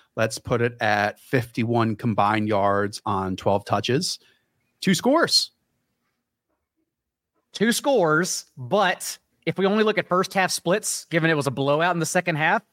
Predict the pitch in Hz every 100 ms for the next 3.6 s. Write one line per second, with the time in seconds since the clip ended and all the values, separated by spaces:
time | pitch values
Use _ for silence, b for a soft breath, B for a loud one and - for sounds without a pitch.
0 | _ _ - - 190 202 185 175 165 160
1 | 143 135 b _ - 147 190 202 160 -
2 | 175 170 - 175 185 - 135 147 151 165
3 | - 170 170 220 233